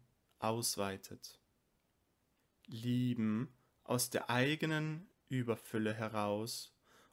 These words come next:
ohne jegliche Erwartung in das Gegenüber zu investieren, zerreißt erst einmal sogenannte Abhängigkeitsbeziehungen, symbolische Verstrickungen oder narzisstische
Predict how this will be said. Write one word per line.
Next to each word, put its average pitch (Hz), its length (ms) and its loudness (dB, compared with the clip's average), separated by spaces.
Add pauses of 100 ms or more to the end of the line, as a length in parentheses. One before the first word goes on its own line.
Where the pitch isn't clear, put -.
(120)
ohne 165 320 4
jegliche 123 600 4
Erwartung 104 800 0
in 117 140 -2
das 113 200 -2
Gegenüber 117 640 -4
zu - 160 -6
investieren, 110 1000 -4 (560)
zerreißt 110 920 0
erst 131 500 0
einmal 107 640 0 (320)
sogenannte 123 1040 2
Abhängigkeitsbeziehungen, 107 1900 -4 (560)
symbolische 135 840 2
Verstrickungen 113 1000 -4 (420)
oder 110 460 0
narzisstische 131 1160 -2